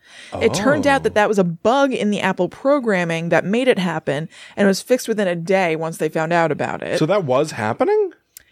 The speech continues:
Speaker 1: So it, yeah, I guess so. Like, it didn't charge your phone, but if you said, "Charge my phone to a hundred percent," then it would call nine one one for you.
Speaker 2: Wow. That's
Speaker 1: So that
Speaker 2: kinda
Speaker 1: if you were in, like, a sticky situation,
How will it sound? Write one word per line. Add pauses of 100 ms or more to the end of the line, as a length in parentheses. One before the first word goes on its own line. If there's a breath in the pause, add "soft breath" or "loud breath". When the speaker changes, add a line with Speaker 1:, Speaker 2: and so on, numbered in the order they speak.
(160 loud breath)
Speaker 1:
So (100)
it, (340)
yeah,
I
guess
so.
Like,
it
didn't
charge
your
phone,
but
if
you
said,
"Charge
my
phone
to
a
hundred
percent," (240 soft breath)
then
it
would
call
nine
one
one
for
you. (180)
Speaker 2:
Wow. (140)
That's
Speaker 1:
So
that (120)
Speaker 2:
kinda
Speaker 1:
if
you
were
in,
like,
a
sticky
situation,